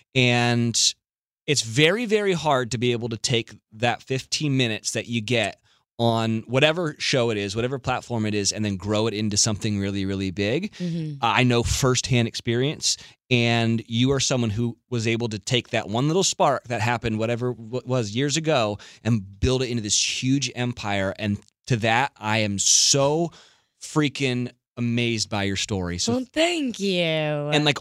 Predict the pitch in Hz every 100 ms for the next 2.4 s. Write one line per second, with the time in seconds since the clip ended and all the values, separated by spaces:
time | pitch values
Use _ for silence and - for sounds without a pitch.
0 | - 170 190 208 185 180 175 160 151 160
1 | 151 151 151 135 139 - 127 117 135 160
2 | - 135 123 120